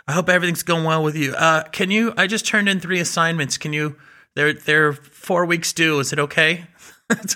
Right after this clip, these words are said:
like, uh, we always do that, though. You can't just lead in with, "Oh, I know you're in bad shape, but, uh, I need you to do something for me." You feel like a jerk if you do that, but, uh, I don't know. I love my kids. They're great.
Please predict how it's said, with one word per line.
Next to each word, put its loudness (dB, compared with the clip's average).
like, -4
uh, -8
we 4
always 2
do -4
that, -4
though. -6
You -6
can't 0
just 0
lead 0
in 0
with, -2
"Oh, 0
I 4
know 2
you're 2
in 2
bad 0
shape, -2
but, -2
uh, -4
I 4
need 0
you -2
to -2
do -2
something -4
for -8
me." -4
You 0
feel 2
like 2
a -2
jerk 2
if -6
you -4
do -8
that, -2
but, -4
uh, -2
I 4
don't 2
know. -6
I 0
love -4
my -8
kids. -16
They're -6
great. -10